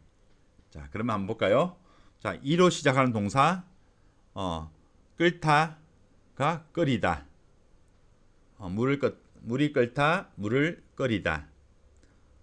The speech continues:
녹다, 녹이다. 자, 얼음이 녹아요.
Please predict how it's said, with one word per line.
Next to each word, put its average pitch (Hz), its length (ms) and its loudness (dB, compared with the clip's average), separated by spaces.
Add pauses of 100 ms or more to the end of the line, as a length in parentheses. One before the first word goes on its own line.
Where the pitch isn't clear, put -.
(200)
녹다, 151 720 2 (340)
녹이다. 92 580 -2 (640)
자, - 200 -18
얼음이 165 680 6 (640)
녹아요. 101 640 2